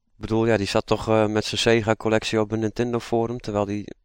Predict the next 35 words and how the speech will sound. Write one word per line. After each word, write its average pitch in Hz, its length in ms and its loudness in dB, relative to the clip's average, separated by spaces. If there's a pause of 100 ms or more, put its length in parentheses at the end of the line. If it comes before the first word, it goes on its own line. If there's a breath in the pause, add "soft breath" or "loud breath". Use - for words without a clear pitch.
ja, 90 320 -4
eigenlijk 107 360 -2
meer 117 220 -2
een 107 80 -4
Sega-iemand 120 840 -2
is. - 320 -6 (720 loud breath)
En 113 220 -2
nu, 123 280 2
eh, 107 340 4 (520)
ja, 113 220 -2
die 98 120 -4
mensen 117 260 -4
kunnen 110 220 -2
ook 120 100 -2
allemaal 117 220 -2
hun 92 140 -4
ei 85 160 -2
kwijt. 82 260 -6
Maar 107 120 4
het - 80 0
is 156 120 -2
ook 175 120 0
vooral 165 320 4
volgens 156 340 -4
mij 147 180 0
de 135 80 -6
combinatie 135 680 0
van 113 300 0
dat 117 180 0
we 113 120 -2
echt - 300 -2
heel 120 120 0
veel 98 200 0
retro-liefde 139 800 2
hebben, 139 340 0